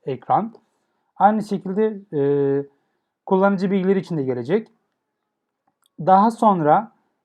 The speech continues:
e, bir view oluşturacağız. E, user view'ının altında. E, daha sonra U R L oluşturacağız.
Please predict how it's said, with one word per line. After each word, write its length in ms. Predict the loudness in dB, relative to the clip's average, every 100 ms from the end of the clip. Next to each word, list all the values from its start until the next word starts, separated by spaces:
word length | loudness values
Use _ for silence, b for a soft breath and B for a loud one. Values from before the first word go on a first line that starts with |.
| -4
e, 40 | -2 0 -2 -2 -2
bir 220 | 0 2 2
view 220 | 2 2
oluşturacağız. 840 | 2 0 -6 -6 -2 0 0 -4 _ _
E, 320 | -2 -2 0
user 340 | 0 2 0 -2 -6 _ _ _ _ _ -8
view'ının 440 | -2 0 0 -2
altında. 720 | 2 2 0 -8 2 2 2 _ _ _ _ _ _ _ _ _
E, 60 | -6
daha 420 | -4 4 6 6
sonra 300 | 4 0 0
U 40 | 2
R 340 | 4 6 8
L 20 |
oluşturacağız. 840 | 8 6 2 -2 2 4 4 0